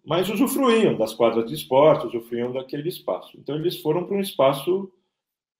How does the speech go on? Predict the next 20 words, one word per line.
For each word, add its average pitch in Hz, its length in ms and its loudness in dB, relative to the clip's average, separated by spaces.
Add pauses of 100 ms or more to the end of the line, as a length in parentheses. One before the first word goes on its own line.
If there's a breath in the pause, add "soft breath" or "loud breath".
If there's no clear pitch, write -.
(380)
que - 120 -20
pode, 113 340 -4 (260)
não, 101 460 -16
não, 101 280 -16 (460)
não 110 200 -20
tô 123 120 -4
dizendo 123 360 -6
que 135 100 -6
é - 20 0
um 127 140 -2
mau 123 220 2
espaço, - 500 -8
tô 113 80 -8
dizendo 127 240 -10
que 143 60 -8
é - 20 -4
um 127 60 -6
espaço 135 420 -2
muito 151 260 -8
inferior 120 720 0